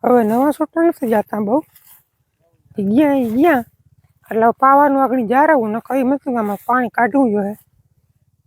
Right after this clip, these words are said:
એ આ બધામાં હે ને, જે ઉકાણા ને જ ઉકાણા, હવે નથી વધતું બહુ આગળ.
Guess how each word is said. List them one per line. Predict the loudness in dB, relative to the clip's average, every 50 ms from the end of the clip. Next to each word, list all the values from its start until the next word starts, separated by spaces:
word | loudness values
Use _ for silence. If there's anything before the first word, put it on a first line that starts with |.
| _ _ _
એ | -6 -4
આ | -2 -2
બધામાં | -2 -2 -2 -2 -2 -2 -2 0 0
હે | -2
ને, | -2 -4 -8 _ _ _ _ _ _ _ _ _ _ _ _ _ _ _ _ _ _ _ _ -4
જે | 0 0
ઉકાણા | 2 2 0 0 2 2 2 2
ને | 2 0 0
જ | 0
ઉકાણા, | -2 -2 -2 -2 -2 0 0 0 0
હવે | 0 -2
નથી | -2 -4 -6 _ _ -8 -6
વધતું | -6 -8 _ _ -10 -8 -6
બહુ | -4 -4 -4
આગળ. | -4 -4 -4 -6 -8 -8